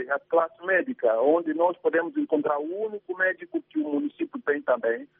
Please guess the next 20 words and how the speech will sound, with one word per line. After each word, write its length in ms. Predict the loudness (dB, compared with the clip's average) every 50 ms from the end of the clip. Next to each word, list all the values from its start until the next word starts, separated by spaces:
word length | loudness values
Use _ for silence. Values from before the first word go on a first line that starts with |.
| _ _ -6
Muitas 220 | -4 0 4 4 2
das 160 | 2 0 -2
vezes 420 | 0 0 0 0 0 -2 -2 -2 -4 -8 _ _ _ -2
ausenta-se 760 | -2 0 0 0 0 0 0 0 0 0 -2 -2 -2 _ -8 -8
num 220 | -4 -4 -4 -2
período 520 | 0 0 0 2 4 4 4 4 4 2
necessário, 720 | 2 0 0 -2 -4 -4 -2 0 0 0 0 -4 -8 -10 -12 _ -18
ah, 420 | -16 -14 -12 -12 -12 -14 -16 -16 -18 _ _ _ _ _
por 200 | -2 -2 -2 -2 -2 0
falta 460 | 0 2 2 0 -2 -6 -8 -8 -6
mesmo 360 | -4 -4 -4 -4 -4 -8 -10
de 100 | -8 -8
banco, 580 | -4 -2 -2 -2 -2 -4 -6 _ -2 0 0 0
a 60 | 0
busca 400 | 2 2 2 2 2 0 -2 0
do 120 | 0 0
seu 140 | 2 2 2
ordenado, 460 | 4 4 4 2 4 2 2 0 -2 -8
porque 240 | -16 -16 -14 -14 -8
quando 540 | -2 2 2 4 4 2 2 2 2 2